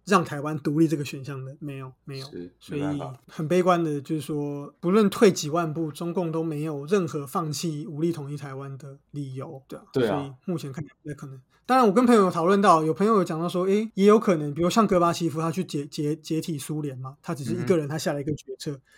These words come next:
Speaker 2: 嗯。
Speaker 1: 那也有可能某一个领导人，可能不是习近平，显然不是习近平，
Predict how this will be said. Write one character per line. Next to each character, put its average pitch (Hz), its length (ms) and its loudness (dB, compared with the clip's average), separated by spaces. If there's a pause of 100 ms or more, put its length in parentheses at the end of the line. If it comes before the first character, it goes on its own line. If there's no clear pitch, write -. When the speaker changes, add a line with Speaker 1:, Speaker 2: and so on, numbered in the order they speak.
(140)
Speaker 2:
嗯。 101 140 -12
Speaker 1:
那 190 80 2
也 185 80 10
有 214 80 12
可 214 100 6
能 160 340 2
某 160 200 0
一 170 40 2
个 208 120 8
领 175 120 6
导 165 200 6
人， 143 80 -2
可 160 80 -4
能 151 60 -4
不 175 60 0
是 190 60 2
习 180 140 -2
近 170 160 2
平， 139 160 -6
显 151 160 -4
然 165 120 2
不 175 60 2
是 175 80 2
习 170 100 -6
近 156 140 -4
平， 135 180 -10